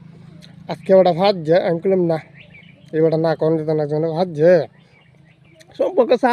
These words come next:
চা হয় আর কি। আর খাইলাম, খাইতে হবে, ফার্মটা খাইলাম। আর নিজে ভাই যে দৌড়া দিছে, মাথাটা তো একবার হ্যাং মারতেছে, শরীরের অবস্থা একবার ঘাম ঘাম।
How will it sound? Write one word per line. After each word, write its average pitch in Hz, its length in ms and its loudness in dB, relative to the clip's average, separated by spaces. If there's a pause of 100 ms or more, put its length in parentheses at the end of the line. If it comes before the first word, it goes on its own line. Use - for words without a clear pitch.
(100)
চা 208 140 0
হয় 208 200 4
আর 170 100 0
কি। 147 120 -4 (1200)
আর 180 160 -2
খাইলাম, 202 340 4
খাইতে 226 200 2
হবে, 202 200 2
ফার্মটা 220 340 0
খাইলাম। 240 320 2 (1300)
আর 170 80 -2 (100)
নিজে 175 220 2
ভাই 220 120 2
যে 202 160 0 (120)
দৌড়া 185 220 2
দিছে, 202 260 0 (140)
মাথাটা 190 380 -2
তো 202 60 0
একবার 180 280 -2
হ্যাং 175 160 0 (100)
মারতেছে, 196 380 -4 (960)
শরীরের 190 320 6
অবস্থা 180 360 -2
একবার 175 200 0 (100)
ঘাম 170 140 4 (100)
ঘাম। 190 140 4